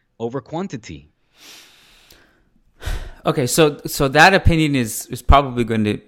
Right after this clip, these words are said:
Speaker 2: draw some outrage from listeners, but that, I mean, that's okay in a way. I personally,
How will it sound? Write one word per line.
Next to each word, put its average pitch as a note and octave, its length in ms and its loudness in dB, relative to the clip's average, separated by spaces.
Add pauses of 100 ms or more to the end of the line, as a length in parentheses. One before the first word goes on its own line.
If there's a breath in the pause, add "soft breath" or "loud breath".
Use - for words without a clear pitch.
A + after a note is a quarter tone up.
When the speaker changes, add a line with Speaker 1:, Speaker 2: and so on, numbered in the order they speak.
Speaker 2:
draw A2 240 2
some B2 200 -2
outrage A#2+ 360 4
from A#2 120 -6
listeners, A2 360 -6
but G#2+ 140 -8
that, G#2+ 260 -2
I A2+ 60 -4
mean, A2 120 -4
that's - 420 -10
okay A2 300 -4
in G2+ 80 -6
a F#2+ 80 -6
way. F#2+ 220 -4 (360 loud breath)
I C#3 140 8
personally, D#3 920 2